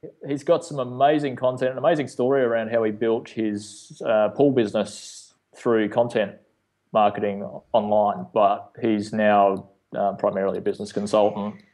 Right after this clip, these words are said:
speaking, um, teaching people how to do the same thing. But his insights on what we actually provide to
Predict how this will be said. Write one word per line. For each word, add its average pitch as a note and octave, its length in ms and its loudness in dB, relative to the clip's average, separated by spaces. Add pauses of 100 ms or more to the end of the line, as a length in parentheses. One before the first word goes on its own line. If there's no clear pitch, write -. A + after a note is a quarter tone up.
speaking, G#2+ 680 -2
um, G#2 600 -2
teaching G#2+ 300 -6
people G2+ 220 -4
how G2+ 80 -2
to G2+ 80 -4
do G2+ 100 2
the G#2 60 0
same - 260 -4
thing. G#2+ 260 -2
But G2+ 260 2 (600)
his C3+ 160 4
insights A#2+ 560 2
on G#2 420 2 (880)
what A2 500 -2 (380)
we A#2 200 0
actually A#2 320 -4
provide G#2 560 0 (580)
to A2 640 -2